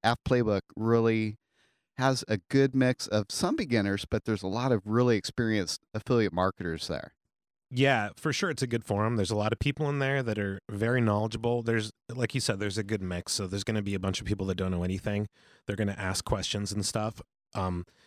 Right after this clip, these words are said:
Speaker 2: the good thing about the Aff Playbook being a private forum and having good people on it is you, you actually get real answers. So if you go to other free forums, like, there's some that are, I'm not gonna mention any names to <laughs> be mean, but
Speaker 1: Yeah.
Speaker 2: there's a, you'll know 'em, some of the more famous forums.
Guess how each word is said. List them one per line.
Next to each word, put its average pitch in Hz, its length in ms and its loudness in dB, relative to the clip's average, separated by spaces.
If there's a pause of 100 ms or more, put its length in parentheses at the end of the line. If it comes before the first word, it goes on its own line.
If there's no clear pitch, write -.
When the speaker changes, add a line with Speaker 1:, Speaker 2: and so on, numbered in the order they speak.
(100)
Speaker 2:
the 117 60 0
good 143 100 4
thing 147 100 0
about 110 220 0
the 92 220 -4 (360)
Aff 110 180 0
Playbook 98 320 0
being 101 140 -2
a 92 80 0
private 101 400 -2
forum 98 340 -2
and 90 60 -4
having 95 240 -2
good 95 160 -4
people 107 300 -4
on 101 120 -4
it 107 120 -6
is 101 160 -4
you, 107 80 0 (260)
you 113 140 2
actually 123 280 0
get 101 200 -2
real 104 400 4
answers. 90 500 -8 (400)
So - 140 0
if 117 100 -2
you 123 60 -6
go 143 100 2
to 123 140 2
other 107 160 -2
free 110 180 -2
forums, 98 480 -2
like, 90 220 -6
there's 101 160 0
some 113 240 0
that 98 120 0
are, 92 280 -2
I'm 113 240 -2
not 101 100 2
gonna 95 240 -4 (100)
mention 101 300 -2
any 92 140 -4
names 90 400 -4
to 87 260 -8 (160)
<laughs> 160 240 0
be 120 160 2
mean, 107 320 2
but 131 140 4
Speaker 1:
Yeah. 131 160 6 (400)
Speaker 2:
there's 147 180 4
a, 120 160 -2
you'll 135 300 2
know 101 240 2
'em, 98 80 -4
some 110 180 0
of 107 60 0
the 104 80 -2
more 101 160 0
famous 98 340 0
forums. 104 460 -2